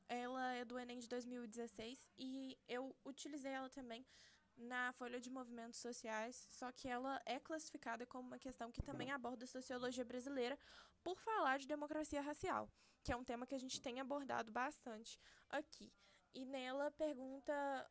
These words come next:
o porquê do M N U, que é o Movimento Negro Unificado, ter, é, criticado uma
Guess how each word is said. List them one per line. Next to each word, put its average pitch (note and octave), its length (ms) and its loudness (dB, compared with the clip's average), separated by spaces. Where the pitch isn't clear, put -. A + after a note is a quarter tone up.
o B3 100 0
porquê - 600 0
do C#4+ 180 2
M C#4+ 200 2
N D#4 240 -2
U, A#3+ 140 0
que - 120 -8
é C4+ 40 0
o B3 40 -4
Movimento A#3 440 -6
Negro A#3+ 280 -4
Unificado, A#3+ 560 -4
ter, C#4 240 4
é, A#3+ 300 -2
criticado D4+ 840 2
uma D4 260 -2